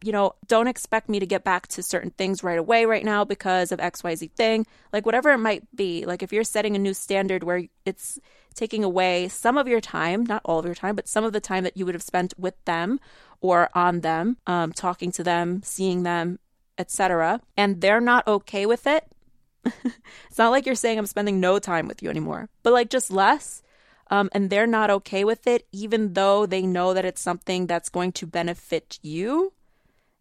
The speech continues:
and they still aren't okay with it, or they're giving you shit for it, or they're treating you differently for it, that's a very big indication of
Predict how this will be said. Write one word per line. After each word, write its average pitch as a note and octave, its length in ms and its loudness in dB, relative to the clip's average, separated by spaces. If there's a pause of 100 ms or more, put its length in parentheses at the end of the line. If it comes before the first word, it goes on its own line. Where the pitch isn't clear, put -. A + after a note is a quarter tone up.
(100)
and G3+ 180 2
they F#3 160 0
still G3+ 440 0
aren't G#3 260 2
okay G3 280 -4
with G#3+ 220 -2
it, A3+ 160 0
or F#3 80 0
they're F3+ 120 -2
giving F#3+ 280 -4
you E3 80 -4
shit - 320 -4
for G#3+ 320 0
it, G#3+ 240 2 (520)
or F#3 540 4
they're F3+ 140 0
treating F#3+ 440 -2
you G#3+ 100 0
differently A3 500 -2
for A3+ 300 0
it, A3 180 -2 (380)
that's G#3 440 0 (120)
a G3 100 -2
very G3+ 440 2
big G3+ 480 -2
indication G3 800 -4
of F3 220 -6